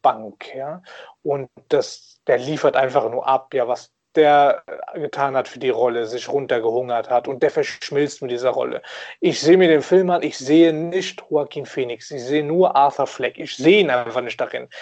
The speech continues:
Er verschmilzt komplett mit der Rolle und der Film ist, der Score ist grandios, Kamera grandios, die Atmosphäre, auch dieses Gotham City, also New York, ja, was Gotham City sein soll, wunderbar eingefangen im achtziger Jahre Look, also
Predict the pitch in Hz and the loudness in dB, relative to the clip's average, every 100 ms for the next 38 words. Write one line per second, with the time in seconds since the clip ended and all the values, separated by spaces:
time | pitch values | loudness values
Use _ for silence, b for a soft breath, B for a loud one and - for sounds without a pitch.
0 | B - 156 147 143 - - 160 151 - | B -4 0 0 -2 -6 -2 -2 -4 -8
1 | 127 113 131 127 113 117 123 127 135 127 | -10 -4 -4 -4 -4 -2 0 0 -2 -2
2 | 131 - 143 143 143 139 131 B B 143 | -2 2 2 2 -2 -4 -6 B B -6
3 | 139 - - 151 135 123 - 131 120 127 | -6 -6 -2 0 0 0 -2 -2 0 0
4 | 123 - - - 165 139 120 120 - 131 | 0 -6 -8 -4 -2 0 0 -2 -4 -4
5 | 135 143 123 131 123 131 127 B B B | -2 -2 0 0 0 -4 -8 B B B
6 | - 139 135 135 - - 139 123 127 131 | -2 -2 -2 -6 -4 2 2 4 2 2
7 | 139 - 139 127 113 127 - 135 - 165 | 0 -2 -6 -8 -4 -2 0 -2 -2 -2
8 | 127 120 113 113 113 110 120 123 131 - | 0 0 -2 -6 -6 -2 4 4 4 0
9 | 127 131 B B B 135 - 139 131 123 | -2 -2 B B B -10 -4 -2 0 -4
10 | - 135 120 123 117 123 107 131 151 131 | -6 -6 0 0 0 -2 -2 0 2 4
11 | 123 135 127 131 123 127 127 - - 131 | 2 0 -4 -4 -4 -6 -8 -8 -6 -2
12 | 120 120 120 113 113 110 - 131 120 120 | 0 2 2 2 -2 -6 -6 -4 -4 -6